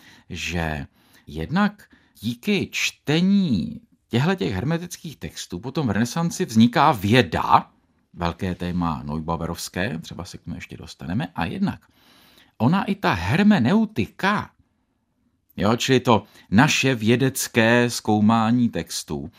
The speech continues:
tak jak ji vlastně definují autoři, jako je Paul Ricoeur a jako je Gadamer a další, vždycky taky má ten aspekt toho subjektivního a intuitivního. To, že jasně máme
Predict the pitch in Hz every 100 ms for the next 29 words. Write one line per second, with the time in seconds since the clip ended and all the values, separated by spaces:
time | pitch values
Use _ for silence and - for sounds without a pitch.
0 | - - 208 170 175 160 - - 113 139
1 | 143 113 - 120 120 - 170 143 127 110
2 | 113 123 110 101 104 101 82 85 113 139
3 | 135 120 113 104 98 95 90 98 82 78
4 | 113 120 113 104 101 87 90 104 - 143
5 | _ _ _ _ _ _ - - - 156
6 | - - 220 208 170 - 208 170 180 202
7 | 190 - - - - - - 160 175 175
8 | 180 180 _ _ _ - - - 175 165
9 | 196 196 185 175 175 175 170 180 - -
10 | 131 127 147 117 - - 62 67 58 52
11 | - _ _ _ _ _ _ - 95 107
12 | 160 160 _ _ _ - - - 151 185
13 | 180 160 151